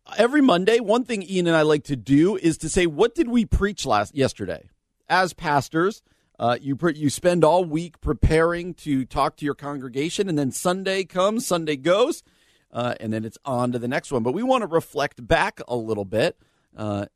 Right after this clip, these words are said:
and both Ian and I's churches are doing something right now with a lot of other churches in Chicago called Explore God Chicago.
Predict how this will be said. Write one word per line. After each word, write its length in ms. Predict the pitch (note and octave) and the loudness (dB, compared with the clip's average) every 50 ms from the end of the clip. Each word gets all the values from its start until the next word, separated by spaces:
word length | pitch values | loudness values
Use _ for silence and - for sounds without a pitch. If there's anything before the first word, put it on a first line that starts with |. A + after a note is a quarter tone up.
| _ - | _ -2
and 200 | D#3+ D#3+ D#3 - | 0 0 0 0
both 320 | D#3+ A#2+ G3+ A#3+ - - | 2 4 4 4 2 0
Ian 280 | - F#3+ G3 G3+ F#3+ E3+ | -8 -6 -4 -4 -2 0
and 100 | D#3 D3 | 0 0
I's 160 | C#3 C3 - | 0 -2 -4
churches 540 | - - G#3 G#3 G#3 - D3+ C#3+ C3 A2+ - | -4 -4 -4 -4 -4 -4 -6 -6 -6 -6 -6
are 120 | - C#3 C#3 | -2 -2 -2
doing 420 | B2+ G#2+ - F#3 G#3+ A3 F#3 D#3 | -2 -4 -8 -8 -6 -6 -6 -6
something 340 | - - D#3 B2 A#2 C#3+ C#3 | -4 -4 -4 -4 -4 -6 -6
right 140 | C#3 C3 G#2 | -6 -6 -4
now 160 | C3+ C#3 C3 | -2 -2 0
with 160 | B2+ C3 - | 0 0 0
a 60 | C#3+ | 2
lot 180 | C#3 D#3 F3+ F#3 | 2 4 4 4
of 80 | D#3+ D#3+ | 4 2
other 300 | - - A3+ B3 A3+ - | 2 2 2 0 -2 -6
churches 420 | - - D#3 C#3+ A2+ C3+ C3 A2 | -4 -4 -4 -4 -4 -4 -6 -4
in 100 | C3+ B2+ | -4 -4
Chicago 520 | - - C#3 - - G3 G#3 G3 C3 C#3+ | -4 -6 -6 -2 0 0 0 2 2 0
called 260 | A#2+ - C#3 C3+ C3+ G#2+ | 0 0 -4 -4 -4 -4
Explore 600 | C3+ - - - - - - D#3+ D#3+ F3+ F3+ E3 | -6 -8 -8 -10 -6 -4 -2 0 0 0 -2 0
God 380 | C#3 D3+ D3 D3 C#3 C3 A2+ | 2 4 4 4 4 2 -2
Chicago. 540 | - - D3 - - C3+ C#3 C#3 C3 G2+ | -6 -10 -10 -8 -4 -2 0 0 0 -2